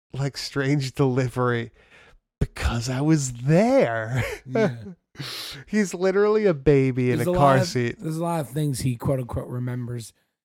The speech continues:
Speaker 1: Yeah,
Speaker 2: That
Speaker 1: but
Speaker 2: I'm shocked, but there's scenes that he wasn't
Speaker 1: But dude,
Speaker 2: there
Speaker 1: you know
Speaker 2: for,
Speaker 1: what's
Speaker 2: yeah.
Speaker 1: weird? It's like, it's like he had, like, a psychic link with his brother.
Speaker 2: Yeah, that's,
Speaker 1: That's, like,
Speaker 2: yeah.
Speaker 1: almost what they allude to in this.
Speaker 2: Yeah.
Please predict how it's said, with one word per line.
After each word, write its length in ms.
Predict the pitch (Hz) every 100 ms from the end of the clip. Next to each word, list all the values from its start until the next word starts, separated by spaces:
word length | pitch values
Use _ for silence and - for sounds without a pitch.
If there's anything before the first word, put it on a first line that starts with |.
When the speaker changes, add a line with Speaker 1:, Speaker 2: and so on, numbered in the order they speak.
| _ -
Speaker 1:
Yeah, 220 | 214 196
Speaker 2:
That 140 | 151 175
Speaker 1:
but 120 | 208
Speaker 2:
I'm 60 | 143
shocked, 460 | - 165 143 -
but 180 | 139 151
there's 220 | 143 123
scenes 320 | - 143 135
that 160 | 127 123
he 80 | 123
wasn't 280 | 123 120 120
Speaker 1:
But 140 | 214
dude, 180 | 233 214
Speaker 2:
there 60 |
Speaker 1:
you 60 | 202
know 140 | 196
Speaker 2:
for, 20 | 208
Speaker 1:
what's 200 | 233 -
Speaker 2:
yeah. 80 |
Speaker 1:
weird? 280 | 196 214 220 175
It's 180 | 170 190
like, 240 | 170 - - _
it's 220 | 151 -
like 140 | 170 156
he 140 | 175
had, 360 | 135 147 143 139
like, 140 | 147
a 60 | 120
psychic 640 | - - 143 135 - 139
link 520 | 131 120 127 117 110 -
with 180 | 117 113
his 140 | 113
brother. 440 | 117 113 110 104 104
Speaker 2:
Yeah, 280 | 131 117 107 120
that's, 160 | 131
Speaker 1:
That's, 260 | 151 147 -
like, 140 | 180
Speaker 2:
yeah. 40 | -
Speaker 1:
almost 360 | 156 160 156
what 160 | 165 156
they 100 | 151
allude 400 | 131 123 131 123
to 240 | - 117 113
in 160 | 110
this. 380 | 110 107 107 107
Speaker 2:
Yeah. 220 | 107 110